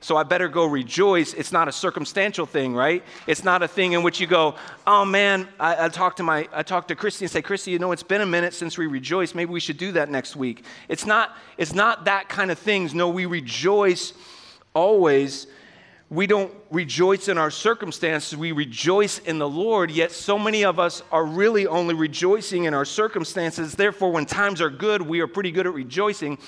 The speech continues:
But when times are bad, we really are terrible at rejoicing. You see, the Lord is always worthy of rejoicing, no matter the circumstance.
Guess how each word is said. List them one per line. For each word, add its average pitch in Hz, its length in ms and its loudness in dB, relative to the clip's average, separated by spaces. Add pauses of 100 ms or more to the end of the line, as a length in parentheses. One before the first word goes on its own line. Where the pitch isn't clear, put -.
(160)
But 175 80 -2
when 156 160 0
times 180 340 0
are 160 80 2
bad, 175 440 0
we 175 140 -2
really 180 540 0
are 160 60 0
terrible 196 540 -2
at 139 120 0
rejoicing. 113 640 -6 (1500)
You - 80 -6
see, 185 160 -2
the 185 100 4
Lord 202 220 4
is 175 100 0
always 180 560 2
worthy 185 420 0
of 131 100 -2
rejoicing, 135 560 -2
no 147 100 0
matter 170 320 0
the 175 120 -4
circumstance. 127 880 -8